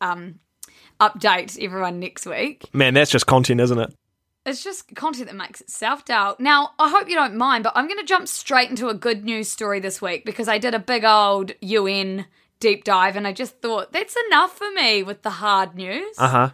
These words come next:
Speaker 2: Yeah, no, go for it.
Speaker 1: So, the gamers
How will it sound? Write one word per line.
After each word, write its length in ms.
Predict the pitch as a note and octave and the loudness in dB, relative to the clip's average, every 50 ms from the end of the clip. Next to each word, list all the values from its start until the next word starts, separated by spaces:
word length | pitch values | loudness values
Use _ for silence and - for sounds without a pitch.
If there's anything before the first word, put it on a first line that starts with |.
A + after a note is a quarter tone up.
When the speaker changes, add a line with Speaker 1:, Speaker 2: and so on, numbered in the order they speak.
| _ _ - | _ _ 0
Speaker 2:
Yeah, 200 | - C3+ B2+ - | 2 2 4 4
no, 180 | C3+ C#3 B2+ | 2 0 0
go 180 | A2 - A#2 A2+ | 2 2 2 2
for 200 | - G#2+ G#2 G#2+ | 2 0 0 0
it. 100 | - _ _ _ _ | -2 _ _ _ _
Speaker 1:
So, 460 | - - - - D#4 D4+ D4+ D4+ D#4 D#4+ - - _ _ _ _ _ _ _ _ | -14 -10 -4 0 2 4 4 4 2 0 -2 -10 _ _ _ _ _ _ _ _
the 120 | B3 A#3 | -12 -12
gamers 640 | G3+ F#3+ - B3+ B3 C#4 E4 F4+ F4+ D4 B3 A#3 A3 | -12 -6 -2 2 2 2 2 0 0 0 0 -2 -2